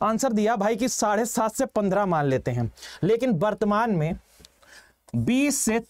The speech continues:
तीस प्रतिशत क्या है दोस्त, पोस्ट हार्वेस्ट लॉस होता है। कितना होता है? बीस से तीस परसेंट। यहाँ पर साढ़े सात से पन्द्रह प्रतिशत आंसर दिया गया था,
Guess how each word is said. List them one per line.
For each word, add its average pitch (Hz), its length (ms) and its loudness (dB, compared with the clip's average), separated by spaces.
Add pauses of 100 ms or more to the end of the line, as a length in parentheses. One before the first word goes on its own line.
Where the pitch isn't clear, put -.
तीस 262 280 0
प्रतिशत 226 460 -4
क्या 208 200 -2
है 196 100 0
दोस्त, 208 360 -4 (520)
पोस्ट 240 300 0
हार्वेस्ट 196 380 0
लॉस 170 340 0
होता 151 200 -2
है। 131 120 -2
कितना 185 280 -2
होता 185 260 0
है? 180 100 -6 (500)
बीस 220 300 0
से 254 100 0
तीस 202 220 -2
परसेंट। 151 400 -6
यहाँ 208 180 0
पर 254 160 -4
साढ़े 214 300 0
सात 214 480 -2
से 262 220 -2 (140)
पन्द्रह 208 240 2
प्रतिशत 214 400 -4
आंसर 175 300 -2
दिया 143 220 0
गया 120 200 0
था, 117 140 -4